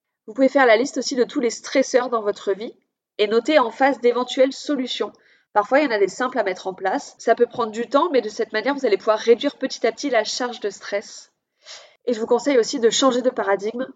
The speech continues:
quand c'est possible. Par exemple, si vous avez tendance à devenir hyper tendu, euh, dans les bouchons, mais que vous devez prendre votre voiture tous les jours et que vous vous tapez les bouchons tous les jours,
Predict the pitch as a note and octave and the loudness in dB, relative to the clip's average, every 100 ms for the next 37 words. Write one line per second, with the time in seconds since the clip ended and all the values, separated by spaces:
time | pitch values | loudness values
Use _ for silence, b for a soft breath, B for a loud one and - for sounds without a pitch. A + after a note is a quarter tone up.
0 | _ C#4 B3+ C4 - A3 - F#3+ - - | _ -6 -2 -4 -2 -6 -6 -10 -12 -4
1 | G#3 F#3 F#3 G3+ - - - - B3 A#3 | 0 2 2 -4 -6 -20 -12 -4 6 6
2 | A3 A#3 B3+ G#3+ G3 G3+ G#3 - _ F4 | 6 0 -2 0 2 2 -2 -6 _ -8
3 | E4+ - F4 D#4 - D#4 B3 C4+ C4+ - | -6 -2 0 0 -2 -4 -4 -6 -4 0
4 | G#3+ G#3 G#3+ G#3 A3+ - A#3+ C#4 b b | 0 0 -2 -4 -6 -6 -6 -8 b b
5 | b b A3+ C4+ D#4+ B3 B3 B3 A#3 G#3+ | b b 2 2 2 0 0 0 0 -2
6 | A3 - A3 A3 G#3 G#3+ - G3+ G3 A#3+ | -6 -10 -2 -2 -2 -8 -4 0 0 -2
7 | F#4+ - - - C4 C4+ A#3 A3+ G#3+ A3 | -6 -8 -6 -2 0 -2 -4 2 2 2
8 | G#3+ G3+ G#3 A#3 G#3 - _ - C4 G3 | -4 -4 -8 -4 -4 -6 _ -2 2 4
9 | F3 G#3 F4 | 2 -4 -6